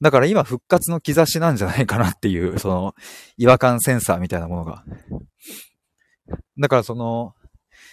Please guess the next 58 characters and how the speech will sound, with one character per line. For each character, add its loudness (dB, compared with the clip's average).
違 -4
和 2
感 -2
の -10
感 -4
知 -10
に -8
も、 -10
ま -4
あ、 -2
い -4
ろ 2
い -2
ろ -4
段 -2
階 4
が 4
あ 10
る 2
と -12
思 -12
っ -20
て、 -14
ま 4
ず -4
そ -6
の、 -8
何 -2
か、 -6
目 -2
の 0
前 0
の、 -6
ま -6
あ、 -6
仕 -4
事 -2
に -4
し -12
て 0
も、 -8
ま 0
あ、 -
対 4
コ -8
ミ -4
ュ -4
ニ -8
ケ -4
ー -4
シ -12
ョ -12
ン -12
に -14
し -16
て -14
も、 -16
「ん？ -2